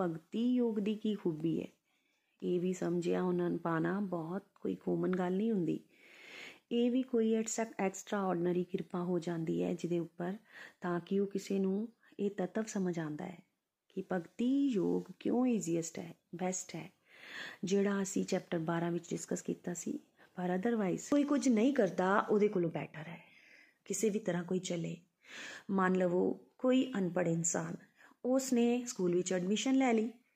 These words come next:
ਪੜ੍ਹਨਾ ਸ਼ੁਰੂ ਕਰ ਦਿੱਤਾ। ਉਹ ਗੱਲ ਅਲੱਗ ਹੈ ਕਿ ਉਹ ਭਾਵੇਂ ਪਚਾਨਵੇਂ ਪਰਸੈਂਟ ਨੰਬਰ ਲਵੇ ਜਾਂ ਪਚਵੰਜਾ, ਸਾਨੂੰ ਕੀ ਗੱਲ ਬਾਦਰ ਕਰ ਰਹੀ ਹੈ? ਕੋਈ ਅਨਪੜ੍ਹ ਹੈ, ਉਹਨੇ ਸਕੂਲ ਵਿੱਚ ਐਡਮਿਸ਼ਨ ਲਈ, ਸਾਡਾ ਕੀ ਜਾਂਦਾ ਹੈ?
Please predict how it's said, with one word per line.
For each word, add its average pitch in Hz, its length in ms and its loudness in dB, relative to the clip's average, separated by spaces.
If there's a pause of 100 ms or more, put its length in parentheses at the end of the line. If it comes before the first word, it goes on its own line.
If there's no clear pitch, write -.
(280)
ਪੜ੍ਹਨਾ 214 240 2
ਸ਼ੁਰੂ 240 280 2
ਕਰ 240 180 4
ਦਿੱਤਾ। 233 380 0 (800)
ਉਹ 302 240 4
ਗੱਲ 240 280 4
ਅਲੱਗ 202 280 2
ਹੈ 214 180 0
ਕਿ 226 160 0
ਉਹ 208 180 4
ਭਾਵੇਂ 185 280 0
ਪਚਾਨਵੇਂ 180 420 0
ਪਰਸੈਂਟ 202 300 0
ਨੰਬਰ 196 280 2
ਲਵੇ 190 280 2
ਜਾਂ 202 180 0
ਪਚਵੰਜਾ, 156 520 0 (800)
ਸਾਨੂੰ 247 380 4
ਕੀ 339 160 2
ਗੱਲ 277 160 4
ਬਾਦਰ 170 320 2
ਕਰ 165 200 -2
ਰਹੀ 156 220 -4
ਹੈ? 156 80 -6
ਕੋਈ 190 240 2
ਅਨਪੜ੍ਹ 196 340 2
ਹੈ, 247 100 -2 (260)
ਉਹਨੇ 196 240 0
ਸਕੂਲ 247 240 2
ਵਿੱਚ 254 220 2
ਐਡਮਿਸ਼ਨ 233 420 2
ਲਈ, 254 220 2 (280)
ਸਾਡਾ 190 300 -2
ਕੀ 247 200 -2
ਜਾਂਦਾ 175 340 -4
ਹੈ? 175 160 -16